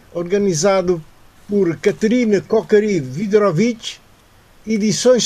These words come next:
setenta da Biblioteca de Estudos Africanos. É, é, é um livro que, que me deu muito prazer ler, porque descobri muita informação desconhecida, mesmo para uma pessoa que,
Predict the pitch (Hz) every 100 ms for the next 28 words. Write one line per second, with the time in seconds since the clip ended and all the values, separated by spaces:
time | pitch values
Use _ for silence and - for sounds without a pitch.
0 | - - 240 262 247 262 254 247 - 175
1 | 202 220 214 214 226 233 226 190 - -
2 | 247 185 170 180 170 160 127 107 - _
3 | - _ _ - 254 262 208 247 - 247
4 | 262 254 233 233 208 247 262 220 208 -
5 | - - 220 233 233 - 233 220 254 247
6 | 269 - 247 214 180 254 214 202 220 254
7 | 226 247 254 214 233 - - 240 202 220
8 | 226 254 _ _ - - - 208 269 330
9 | 262 269 208 247 247 190 - 226 233 254
10 | - - _ - 190 196 - 262 240 175
11 | - 262 254 277 254 269 247 214 285 277
12 | 247 - 254 269 262 233 247 254 269 247